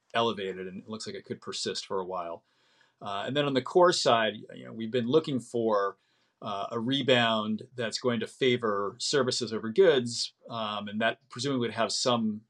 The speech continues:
signs of deceleration in the goods price inflation that had been very strong earlier. But we have some, s-, you know, potential risks for lingering supply chain disruptions, you know, both in China and potentially,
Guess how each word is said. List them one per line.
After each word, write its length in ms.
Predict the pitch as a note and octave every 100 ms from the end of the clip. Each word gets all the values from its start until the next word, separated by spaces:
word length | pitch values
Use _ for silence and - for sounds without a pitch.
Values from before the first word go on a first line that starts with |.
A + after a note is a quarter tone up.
| _
signs 320 | - B2+ A#2
of 80 | G#2
deceleration 720 | - - A#2 G#2+ C3 A#2+ A2
in 120 | G2+
the 100 | G2
goods 260 | F#2+ B2 A2
price 300 | - A2+ -
inflation 420 | - G#2+ G#2 G#2+
that 120 | F#2+
had 60 | -
been 120 | G2+
very 140 | G2
strong 300 | F#2 - G#2+ G#2+
earlier. 400 | A#2+ B2+ G#2 F#2
But 180 | G2 G2+ - _ _ - _ _
we 100 | B2
have 180 | C3 D3
some, 340 | - C3+ B2+ B2
s-, 200 | - -
you 120 | - B2
know, 80 |
potential 460 | A2+ A#2 E3 F3 E3 B2+
risks 260 | A#2+ A#2
for 160 | - A#2
lingering 540 | A2 A#2+ A#2 A2 G#2
supply 680 | F#2+ - - A#2+ A#2+ A#2 A2 G#2+
chain 220 | - F#2+
disruptions, 720 | F#2 G#2 E2+ - F2+ F2 -
you 60 | A2
know, 160 | F#2+ F#2
both 220 | - C#3 C3
in 100 | A2+
China 340 | B2 G#2+ G2+ G2+
and 240 | A2+ A2+ G#2
potentially, 720 | A2 A2 G2+ - G2 F#2